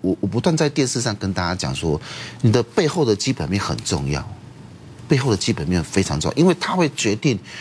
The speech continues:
你的股票会走多远，这个才是真正的关键啊，这个才是真正的关键哦。那我认为，我认为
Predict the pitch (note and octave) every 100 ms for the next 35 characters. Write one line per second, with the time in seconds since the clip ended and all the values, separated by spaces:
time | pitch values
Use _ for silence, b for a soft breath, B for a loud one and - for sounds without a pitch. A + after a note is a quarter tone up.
0 | B B - F#2+ G2+ - D#2 A2+ G#2 F2
1 | - - - B1+ B1 - - - - -
2 | - - - - - - - - - -
3 | - - F#3 - F2+ A2 F#2 F2+ F2+ E2+
4 | - - - - - - - - - -
5 | - - - - - - - - - F3
6 | B2 E2+ F2 F2+ E2 F2 C2+ C#2 C#2+ C#2+
7 | - - - B B B B B G3+ -
8 | A2+ B2+ F#3 A#2 D#2 E2 - B B -
9 | A2+ E3 D3+ G2